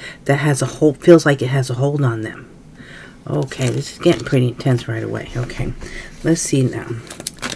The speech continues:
Why is a wheel here? I mean, you guys were destined to go through it. Oh, look at these cards flipping for you guys. Okay, some, this is something happening quick. There's gonna be some kind of explosion, like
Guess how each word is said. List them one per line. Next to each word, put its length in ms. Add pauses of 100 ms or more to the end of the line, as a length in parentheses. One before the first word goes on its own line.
(560)
Why 160
is 200
a 80
wheel 320
here? 340 (400)
I 60
mean, 140
you 60
guys 280
were 80
destined 480
to 80
go 120
through 420
it. 180 (760)
Oh, 760
look 160
at 60
these 120
cards 360
flipping 720
for 80
you 80
guys. 280 (1160)
Okay, 640
some, 300 (140)
this 300
is 280
something 320
happening 400
quick. 420
There's 220
gonna 180
be 140
some 160
kind 200
of 60
explosion, 720
like 260